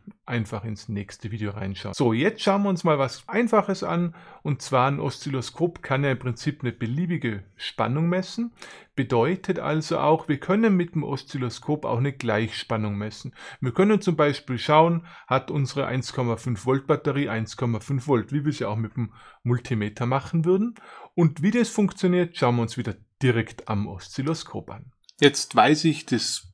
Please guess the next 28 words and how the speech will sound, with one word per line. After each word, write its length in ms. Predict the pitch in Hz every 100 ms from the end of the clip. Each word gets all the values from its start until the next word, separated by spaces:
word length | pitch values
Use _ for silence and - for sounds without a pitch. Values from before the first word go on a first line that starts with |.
| -
eines 380 | 110 139 151
der 120 | - -
Probleme 420 | 120 113 139 147
beim 200 | 131 -
Ostsee, 400 | 147 147 - 123
warum 320 | 117 135 123
viele 360 | - 156 139 135
Leute 180 | 131
schon 140 | - 131
mal 140 | 113
eine 280 | 113 101 -
Heidenangst 640 | 131 147 143 123 135 139 -
vor 160 | 123
so 100 | 113
einem 120 | 127
Gerät 400 | 120 120 127 127
haben, 180 | 123 127
ist 200 | 123 -
einfach 480 | 113 123 - 113 - - - - - - - - _ _ _ _ _ _ _ - -
das 240 | 131 - -
da. 180 | - - _ _
Also 220 | 135 123 131
wir 80 | 131
haben 160 | 135
Knöpfe 560 | - 151 151 - 123 -
ohne 260 | 156 156 135
Ende 220 | 143 143
drauf 340 | 127 135 -